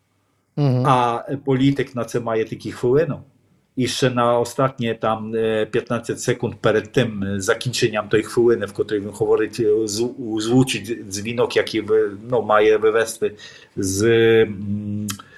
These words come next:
Speaker 2: знаєте, з па-, збити просто з думки людину,
Speaker 1: Мгм.
Speaker 2: ну, це, це, це неправильно. Це, це, ми ж, ми,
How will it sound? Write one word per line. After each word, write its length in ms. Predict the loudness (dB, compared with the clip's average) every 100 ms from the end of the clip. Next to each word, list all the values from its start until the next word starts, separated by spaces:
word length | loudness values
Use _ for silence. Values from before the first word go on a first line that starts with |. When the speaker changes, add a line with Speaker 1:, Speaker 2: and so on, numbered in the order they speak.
| -20 -20 -14 -6
Speaker 2:
знаєте, 480 | 0 2 4 4
з 120 | 0 0
па-, 240 | 0 0 -2 -8 -4
збити 500 | -2 2 2 4 0
просто 460 | 0 -2 -2 -4
з 200 | -4 -4
думки 540 | -2 -4 -2 0 0 0
людину, 520 | -2 -2 0 4 6
Speaker 1:
Мгм. 240 | 8 6 2
Speaker 2:
ну, 300 | -2 -6 -6 -10 -20 _
це, 100 | -4 -4
це, 200 | -8 -8
це 180 | -6 -4
неправильно. 540 | -4 -2 -2 -4 -8 -20 _ _ _
Це, 240 | 0 2
це, 360 | 2 0 -2 -4 -2
ми 140 | -2
ж, 140 | -2 -2
ми, 180 | -2